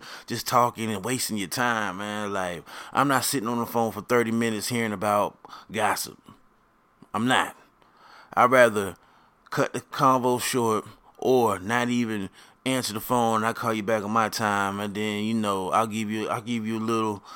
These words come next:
I'll give you, I'll give you a little time to get whatever you gotta get off your chest. You know what I'm saying? But I'm,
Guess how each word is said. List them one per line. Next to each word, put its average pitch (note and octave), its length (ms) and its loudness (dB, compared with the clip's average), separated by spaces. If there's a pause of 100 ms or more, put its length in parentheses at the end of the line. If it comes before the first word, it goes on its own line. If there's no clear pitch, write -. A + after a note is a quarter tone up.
(240)
I'll - 100 -6
give C3+ 180 -2
you, A#2+ 260 0
I'll C3 80 -2
give D3 220 -4
you C#3+ 100 6
a C3 40 6
little C3+ 260 6
time A#2+ 640 2 (280)
to G#2+ 60 -8
get A2+ 240 0
whatever A2+ 240 0
you A2 100 -6
gotta A#2+ 140 -2
get A2+ 140 -4
off A2 100 -2
your A2 120 -6
chest. A2+ 540 -2 (420)
You G#2+ 100 0
know A2 120 2
what A2 40 2
I'm G#2 60 -2
saying? A2+ 400 0
But G#2+ 100 -2
I'm, A2 180 -2